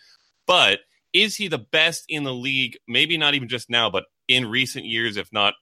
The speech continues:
for a long time, at doing that. Because if he's not, then we have to expect some regression from what we saw last year when he scored eight touchdowns, no, seven touchdowns, and none of them from within thirty. That's,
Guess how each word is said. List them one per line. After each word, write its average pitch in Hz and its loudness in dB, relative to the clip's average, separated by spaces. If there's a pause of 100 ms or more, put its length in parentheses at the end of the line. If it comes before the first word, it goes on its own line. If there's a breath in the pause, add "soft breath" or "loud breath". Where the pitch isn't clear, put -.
for 104 -8
a 90 -2
long 117 2
time, 87 -8 (100)
at 110 0
doing 95 -8
that. - -16 (920)
Because 139 2
if 143 -4
he's 135 2
not, 156 4
then 123 2
we 123 0
have 175 -2
to - -8
expect - -2
some 120 -8
regression 104 -4
from 98 -8
what 98 -2
we 92 -8
saw 92 -2
last 90 -4
year 92 -8
when 92 -8
he 98 -4
scored 95 -4
eight 120 2
touchdowns, 92 -2
no, 101 2
seven 139 0
touchdowns, 104 0 (260 soft breath)
and 107 0
none 123 4
of 120 0
them 117 4
from 107 -2
within 98 -2
thirty. - -6 (520)
That's, 131 -4